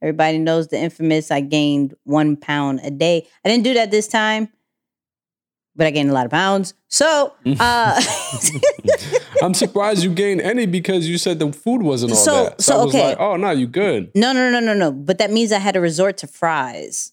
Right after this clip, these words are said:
Speaker 1: and burgers.
Speaker 2: Mm.
Speaker 1: And so
Speaker 2: So you went to even worse food.
Speaker 1: Right, right. So it wasn't really good food, but I'm ba-, I'm back to my normal weight, so we're good. So we're just chubby. We're not extremely chubby. We're just chubby. So we're good.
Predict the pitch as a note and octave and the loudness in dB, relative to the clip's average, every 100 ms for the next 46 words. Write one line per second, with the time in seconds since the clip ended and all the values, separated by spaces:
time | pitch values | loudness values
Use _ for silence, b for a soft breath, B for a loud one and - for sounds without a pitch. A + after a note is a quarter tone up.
0 | - C#3+ C3+ D3+ C#3+ C3 G#2+ - - - | -4 -2 2 2 0 -2 -6 -10 -18 -18
1 | - - A#2 A2+ G#2+ G2+ F2 D#3+ E3 D3 | -14 -6 -4 -4 -6 -10 -6 0 0 2
2 | - D#3+ D#3 D3 A#2 G#2+ G#2 A2+ G#2 G2+ | 2 4 4 4 2 -2 -2 -2 0 0
3 | A2+ A#2 - G2 F#3 B3 C#4 A#3+ G3 E3 | 0 -2 -6 -4 0 0 0 0 0 0
4 | C#3 - _ - G#3 G#3+ D#3+ - - G3 | -2 -6 _ 0 0 2 0 -4 -2 0
5 | F3 G3+ G#3+ G#3+ A3 G3+ - F3+ F#3+ F3 | 2 2 0 0 -2 -4 -4 0 0 0
6 | F3+ F3 - F3+ E3+ E3 - F#3+ G#3 G#3 | 0 -2 -2 0 0 0 -2 -2 0 0
7 | F#3 - - G#3 G3 G#3 A#3 A#3+ _ - | -2 -4 -2 0 2 2 0 -4 _ -4
8 | G#3+ G3+ F#3 F#3 F#3 F#3 F3 D#3+ E3 - | -2 -2 0 0 0 -2 -4 0 -2 -4
9 | - D#3+ D3+ D3 E3 F3 - E3 E3+ E3 | -6 -4 -2 0 0 0 0 0 0 0
10 | C#3+ B3 - - F#3 C#3 B2 - _ _ | 0 0 -2 -2 -2 -2 -8 -16 _ _
11 | _ _ _ _ E3 F3+ G#3 F#3+ F3 - | _ _ _ _ 2 2 2 -2 -2 0
12 | A#3+ G#3 F3+ F#3+ F3 E3+ E3+ E3+ E3+ B3 | 2 2 2 0 0 0 0 -2 2 0
13 | - - E3 B2 - _ - E3 F#3 G#3+ | -2 -2 -2 -2 -10 _ -2 0 2 2
14 | D4 D#4 D4 | 4 4 4